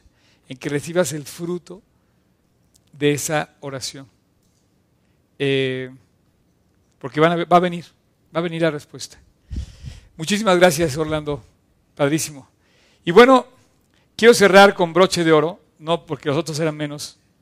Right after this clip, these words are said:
plata o cobre, no, para nada. Este, también de oro, pero otro broche más. <laughs> Y Raúl es muy conocido.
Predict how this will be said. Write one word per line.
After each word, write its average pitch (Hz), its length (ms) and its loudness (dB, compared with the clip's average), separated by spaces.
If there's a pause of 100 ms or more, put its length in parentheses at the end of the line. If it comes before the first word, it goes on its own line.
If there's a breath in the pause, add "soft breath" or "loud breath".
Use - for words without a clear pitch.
(140)
plata 143 300 0
o 135 80 -8
cobre, 147 320 0
no, 131 160 -20
para 131 160 -14
nada. 135 280 -10 (560)
Este, 139 360 -4
también 160 340 0
de 160 80 4
oro, 160 200 4
pero 143 320 -8
otro 165 340 2
broche 156 360 0
más. 147 380 -8 (400)
<laughs> - 800 -6 (1400 loud breath)
Y 180 600 2
Raúl 208 340 8
es 226 140 2
muy 240 220 4
conocido. 196 600 4